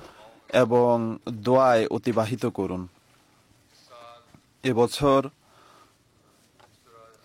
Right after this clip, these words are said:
এভাবে জলসার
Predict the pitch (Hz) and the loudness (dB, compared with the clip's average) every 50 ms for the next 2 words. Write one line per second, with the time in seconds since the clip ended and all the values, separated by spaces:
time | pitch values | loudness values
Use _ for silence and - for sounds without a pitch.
0 | _ _ _ _ _ _ _ _ _ _ _ _ _ _ _ _ _ _ _ _ | _ _ _ _ _ _ _ _ _ _ _ _ _ _ _ _ _ _ _ _
1 | 156 _ _ _ - - - _ _ _ _ _ _ - - - _ _ _ 120 | _ _ _ _ -20 -20 -20 _ _ _ _ _ _ -20 -20 -20 _ _ _ -2
2 | 131 117 139 143 135 139 139 117 110 - - 113 127 120 117 - - 135 120 113 | -2 0 2 2 4 4 2 2 0 -2 -2 0 0 0 0 0 0 2 2 4
3 | 110 | 2